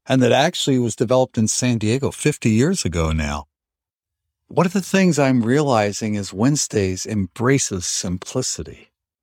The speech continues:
My whole life, I've spent chasing after dreams, chasing after goals,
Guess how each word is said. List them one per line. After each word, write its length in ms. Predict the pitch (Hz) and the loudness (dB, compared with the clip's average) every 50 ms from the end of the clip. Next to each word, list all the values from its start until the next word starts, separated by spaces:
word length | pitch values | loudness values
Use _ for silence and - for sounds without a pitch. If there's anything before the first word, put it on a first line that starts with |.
| _ _ _ _ _ - | _ _ _ _ _ 0
My 180 | 131 135 135 | 2 2 2
whole 360 | 131 - - - 175 185 196 196 | 2 0 0 2 2 4 4 4
life, 420 | 175 147 135 139 143 139 - - | 4 4 2 2 0 -2 -4 -2
I've 200 | 135 127 113 - | -2 -2 -2 -2
spent 340 | - - - 123 117 104 - _ _ _ | -6 -8 -6 -6 -6 -6 -8 _ _ _
chasing 800 | - - - - 139 147 151 143 - - - 156 147 143 127 - _ | -8 -8 -2 0 0 0 0 -2 -4 -4 -4 -2 -2 -2 -4 -6 _
after 400 | - 117 123 123 - - - 135 | -6 -2 -2 -2 -2 -2 -2 -2
dreams, 500 | 113 101 - 117 117 117 113 104 92 - | -2 -2 -2 0 2 4 4 2 0 -2
chasing 640 | - - - 135 135 139 127 - - 139 131 123 120 | -2 0 2 2 2 2 0 -2 -2 0 0 0 0
after 320 | 120 117 - - - - | 0 -2 -4 -6 -8 -8
goals, 580 | - - 101 101 101 95 87 85 82 80 - | -6 -4 -2 0 2 2 2 0 -2 -4 -8